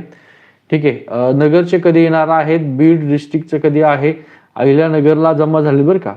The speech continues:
दत्ता काळे आहेत, अहिल्यानगरला झाले का जमा? हो, अहिल्यानगरवाल्यांचे आलेले आहेत पैसे. नागपूर ग्रामीण, अ, काय, हां, नागपूरचे सांगता येणार नाही, कारण माझ्यापर्यंत नागपूरची काय माहिती आली नाही. अहिल्यानगरवाल्यांचे अनेक महिलांचे पैसे जमा झालेले आहेत.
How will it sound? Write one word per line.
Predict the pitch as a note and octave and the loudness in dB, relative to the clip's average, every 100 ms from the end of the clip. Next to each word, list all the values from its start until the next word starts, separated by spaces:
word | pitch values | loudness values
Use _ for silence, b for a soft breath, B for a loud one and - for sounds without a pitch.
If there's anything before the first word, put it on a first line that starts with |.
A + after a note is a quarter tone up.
| - | -8
दत्ता | A2+ B2+ - | -6 -6 -6
काळे | D3+ C#3 C3+ | -4 -2 0
आहेत, | C#3 C#3+ | 0 -2
अहिल्यानगरला | - C3 C3+ C#3+ C3+ C#3+ C#3 | -4 0 0 0 0 0 0
झाले | C3 B2+ B2 | -2 -4 -4
का | C3+ B2 | -2 -4
जमा? | A2+ A2+ | -4 -6
हो, | A#2+ A2+ | -6 -6
अहिल्यानगरवाल्यांचे | - C#3 C#3+ D3+ C#3 D3 C3+ B2+ C3 C3 | -2 0 0 0 0 2 2 0 -2 -2
आलेले | A#2 A#2 B2 | -2 -2 -2
आहेत | A#2 A#2 | -4 -8
पैसे. | A2+ A#2+ B2 D3+ E3+ - B B B B B | -8 -6 -4 -4 -6 -18 B B B B B
नागपूर | A#2+ C3 C3 - F3 | -6 -6 -4 -2 0
ग्रामीण, | E3 D#3+ D3+ E3 F3+ F3+ | 2 0 0 0 0 -2
अ, | F#3+ F#3+ G3 F#3+ F3 _ _ _ _ _ _ _ _ - | -2 -2 -4 -6 -14 _ _ _ _ _ _ _ _ -14
काय, | - C#3+ D3 E3 - _ | -6 -6 -6 -10 -20 _
हां, | B2 - b b b b | -12 -12 b b b b
नागपूरचे | C#3 C#3+ F3 E3+ F#3 F3+ | -8 -4 -2 0 0 0
सांगता | F3 D#3 E3 | -2 -4 -2
येणार | E3 D#3 | 0 -2
नाही, | D3 | -4
कारण | D3+ C#3 D3 | -4 -4 -2
माझ्यापर्यंत | D3 D3 D3+ D#3 D#3 D#3 D#3+ | 0 0 0 0 -2 0 0
नागपूरची | - - C#3+ C#3 | -2 -6 -8 -6
काय | - D3 | -4 -4
माहिती | B2+ A#2+ C#3 | -4 -4 -2
आली | B2+ | -2
नाही. | C#3+ - - | -4 -8 -8
अहिल्यानगरवाल्यांचे | A#2+ B2+ C#3+ D3 C#3 D3 C3+ C#3 C#3 C#3+ | -4 -4 -4 -2 0 0 0 -2 -4 -4
अनेक | C3+ C#3 C#3 | -4 -6 -8
महिलांचे | B2+ B2+ C3+ | -6 -6 -6
पैसे | C#3 C#3 C3+ C#3 | -6 -6 -4 -4
जमा | C3 C3+ | -4 -4
झालेले | B2 B2 B2+ | -2 -2 -2
आहेत. | C3 | -4